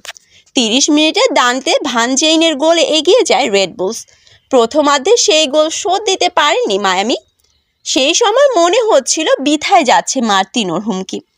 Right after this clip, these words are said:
রেড বুলসের কাছে হয়তো আরেকটি হারের হতাশাই সঙ্গী হবে মেসি সুয়ারেজদের। কিন্তু বিরতির পর ফিরে ম্যাচের চেহারা পাল্টে দেন মায়ামির খেলোয়াড়রা।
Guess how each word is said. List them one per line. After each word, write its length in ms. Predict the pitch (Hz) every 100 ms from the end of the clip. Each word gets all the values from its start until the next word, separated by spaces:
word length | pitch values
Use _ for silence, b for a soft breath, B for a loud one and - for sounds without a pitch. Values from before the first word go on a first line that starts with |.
| _ _ b b b b 202
রেড 220 | 220 214
বুলসের 460 | 208 262 254 302 320
কাছে 260 | 339 339 494
হয়তো 340 | 370 339 403
আরেকটি 440 | 311 294 320 - 403
হারের 360 | 349 320 370
হতাশাই 580 | 320 311 311 480 - 320
সঙ্গী 360 | - 311 311 339
হবে 240 | 220 220 427
মেসি 300 | 226 - 226
সুয়ারেজদের। 580 | 277 240 151 196 - - 226 B B B
কিন্তু 300 | 277 269 349
বিরতির 540 | 302 269 262 285 349 370
পর 340 | 294 262 349
ফিরে 240 | 381 381 466
ম্যাচের 380 | 302 269 349 359
চেহারা 360 | 339 339 330
পাল্টে 420 | 320 311 311 359 233
দেন 220 | 202 233
মায়ামির 420 | 233 226 208 185 -
খেলোয়াড়রা। 420 | 185 185 185